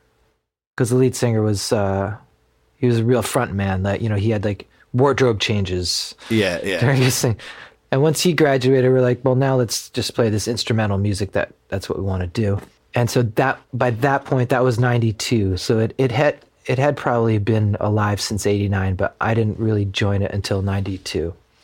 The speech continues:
Speaker 1: It's funny 'cause we always just thought, "Well, we can't change the name now."
Speaker 2: Yeah,
Speaker 1: Like,
Speaker 2: yeah, yeah.
Speaker 1: t-, too many, too many people know who The Slip is. You know, it's, we don't,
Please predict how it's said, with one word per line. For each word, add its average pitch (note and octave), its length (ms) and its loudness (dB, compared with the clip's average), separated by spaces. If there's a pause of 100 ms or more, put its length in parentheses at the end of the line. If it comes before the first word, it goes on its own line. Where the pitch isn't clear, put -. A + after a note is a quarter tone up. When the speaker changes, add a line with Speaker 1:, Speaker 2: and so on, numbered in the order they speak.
(320)
Speaker 1:
It's C3 120 -8
funny F3+ 280 2
'cause C3 220 0
we C#3+ 140 4
always C#3+ 380 4
just - 200 -6
thought, B2+ 240 0
"Well, A#2+ 120 0
we A#2 80 0
can't C3 280 -2
change B2+ 300 0
the A2 100 -2
name A2+ 320 0
now." G2 420 -2 (100)
Speaker 2:
Yeah, G2+ 200 0
Speaker 1:
Like, F2 140 -2
Speaker 2:
yeah, F2 200 -2
yeah. E2+ 280 -4 (340)
Speaker 1:
t-, - 100 -12 (220)
too D#3 160 2
many, B2+ 320 2 (640)
too F#3 100 0
many D3 160 4
people A#2+ 340 2
know B2 420 2 (460)
who D3+ 160 2
The A#2+ 140 0
Slip D3 340 0
is. G#2 380 -4 (100)
You B2 120 0
know, A#2+ 180 0
it's, A#2 140 -2
we B2+ 200 4
don't, C3+ 200 2